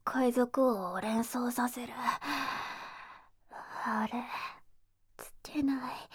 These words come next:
子作りセックス。すっからな。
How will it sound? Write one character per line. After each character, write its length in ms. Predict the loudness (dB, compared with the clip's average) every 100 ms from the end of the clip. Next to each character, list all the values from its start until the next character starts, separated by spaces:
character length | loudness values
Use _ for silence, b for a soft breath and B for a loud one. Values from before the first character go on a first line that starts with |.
| -10 -10 B _
子 260 | -14 -2 -2
作 340 | -2 -6 -8 -8
り 140 | -6 -6
セ 200 | -2 -4
ッ 60 | -4 -12
ク 80 | -12
ス。 200 | -12 -14 B B B B B B B B B B B -14 -10
す 360 | -10 -10 -4
っ 140 | -2 -4 _ -4
か 120 | -4 -6 -14 -16 -2
ら 80 | 4
な。 460 | 8 8 10 6